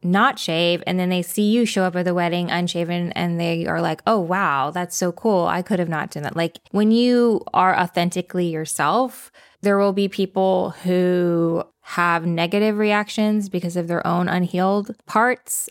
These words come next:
and there will be people who are really inspired by it and actually helps other people be more authentically themselves as well. Like, it would have been amazing to me if growing up,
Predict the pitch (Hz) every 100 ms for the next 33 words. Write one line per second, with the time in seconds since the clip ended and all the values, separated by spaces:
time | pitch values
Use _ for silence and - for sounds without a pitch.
0 | - 202 196 190 185 185 180 190 190 190
1 | 190 - 190 175 170 170 180 180 175 165
2 | - - 156 165 170 135 - - 151 123
3 | 104 - - _ - 165 160 - 165 -
4 | - 180 170 - 175 180 - - 165 156
5 | - 170 - 87 87 - 175 165 170 170
6 | 165 - 147 156 170 - 160 151 165 151
7 | 156 - - - 175 - 175 180 - 190
8 | - _ _ 214 196 - _ - 226 247
9 | 247 220 220 208 - 196 202 196 196 175
10 | 170 165 165 147 156 175 196 - _ 190
11 | 185 185 - 190 190 185 - 170 170 170